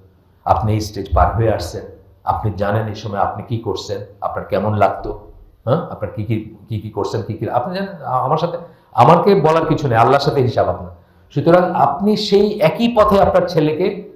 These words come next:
একইভাবে আবার পাঠাচ্ছেন একই কবিরা গুনার মা-, ভিতর দিয়ে যাওয়ার জন্য, অথচ আপনি দাড়ি এবং টুপি রেখে নসিহত করতেছেন সারা দুনিয়ারে, সারা দুনিয়াকে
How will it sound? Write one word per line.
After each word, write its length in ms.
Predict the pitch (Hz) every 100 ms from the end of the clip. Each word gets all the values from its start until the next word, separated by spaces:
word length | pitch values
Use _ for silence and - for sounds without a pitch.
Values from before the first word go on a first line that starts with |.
| - -
একইভাবে 500 | 135 202 180 180 175
আবার 160 | 156 151
পাঠাচ্ছেন 360 | 139 143 - 160
একই 560 | 123 - 165 156 - - - _ _ -
কবিরা 260 | 135 135
গুনার 260 | 127 135 123
মা-, 280 | 120 120 110
ভিতর 220 | 123 131
দিয়ে 160 | 120
যাওয়ার 300 | 110 107 113
জন্য, 180 | 110 110
অথচ 260 | 123 - 147
আপনি 200 | 127 127
দাড়ি 280 | 107 107 113
এবং 180 | 113 -
টুপি 160 | 120
রেখে 480 | 110 101 107 98 - - - 104
নসিহত 380 | 113 120 113 - -
করতেছেন 340 | 107 113 117
সারা 200 | - 110
দুনিয়ারে, 540 | 107 110 107 101 110 - - -
সারা 200 | 120 110
দুনিয়াকে 640 | 110 113 113 113 107